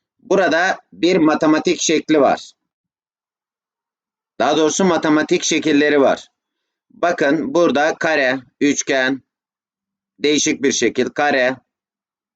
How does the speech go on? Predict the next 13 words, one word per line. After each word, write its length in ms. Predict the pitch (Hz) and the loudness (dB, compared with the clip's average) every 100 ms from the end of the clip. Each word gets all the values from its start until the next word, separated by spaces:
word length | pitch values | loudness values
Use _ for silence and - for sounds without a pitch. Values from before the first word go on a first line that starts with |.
| _ | _
dikdörtgen, 680 | 135 - 143 127 143 135 139 | -4 -2 -2 -2 0 0 2
daire, 540 | 135 135 123 127 131 - | 2 2 2 0 -2 -4
yıldız, 720 | 117 131 127 123 123 - - _ _ _ _ _ - | 0 2 4 2 0 -4 -14 _ _ _ _ _ -6
kalp, 320 | 135 135 - | -2 -2 -4
neyse 580 | 135 156 131 127 139 143 | -2 -2 0 0 -2 -2
hepsi 360 | 156 135 - 143 | -4 -4 0 2
var. 240 | 101 - _ _ _ _ _ _ _ _ | 2 0 _ _ _ _ _ _ _ _
Hepsinin 460 | 170 202 - 170 147 | -4 -2 0 2 2
altında 580 | - 175 156 165 139 123 | 0 0 0 0 2 2
da 360 | 127 151 180 - _ _ _ _ - | 0 0 -2 -6 _ _ _ _ -12
bir 100 | - | -6
şeyler 340 | 170 156 165 | -2 0 2
yazıyor. 440 | 147 117 98 80 | 2 0 -2 -8